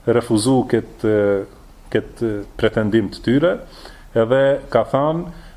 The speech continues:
"Wa ma kafara Sulejman, walakinna ash-shayatina kafaru yuallimuna an-nas as-sihr." Do thot, e,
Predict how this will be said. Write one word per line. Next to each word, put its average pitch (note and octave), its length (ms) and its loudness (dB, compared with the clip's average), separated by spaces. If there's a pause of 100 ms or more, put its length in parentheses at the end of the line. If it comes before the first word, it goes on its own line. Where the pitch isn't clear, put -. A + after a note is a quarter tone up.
"Wa C3 180 4
ma D3+ 200 2
kafara B2 420 0
Sulejman, C#3 800 0 (240)
walakinna A#2 580 2
ash-shayatina A2+ 680 2
kafaru A#2+ 640 2
yuallimuna A#2 720 0
an-nas A2+ 380 0
as-sihr." - 520 -6 (800)
Do A#2+ 100 2
thot, D3 380 0
e, B2+ 420 4